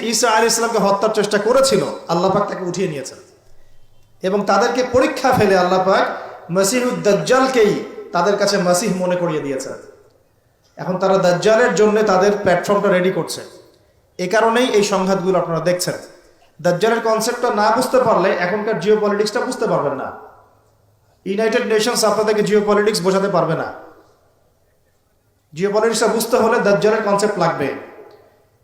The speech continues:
তাদের ধারণা তাদের মসিহ আসলে পরে তারা ওই ফিলিস্তিন থেকেই, জেরুজালেম থেকেই আবারও বিশ্ব শাসন করবে, এটা ওরা ধারণা করে।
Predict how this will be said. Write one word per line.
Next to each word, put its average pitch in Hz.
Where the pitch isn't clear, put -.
তাদের 175
ধারণা 220
তাদের 208
মসিহ 202
আসলে 190
পরে 190
তারা 202
ওই 220
ফিলিস্তিন 247
থেকেই, 202
জেরুজালেম 208
থেকেই 214
আবারও 208
বিশ্ব 208
শাসন 180
করবে, 160
এটা 170
ওরা 180
ধারণা 180
করে। 135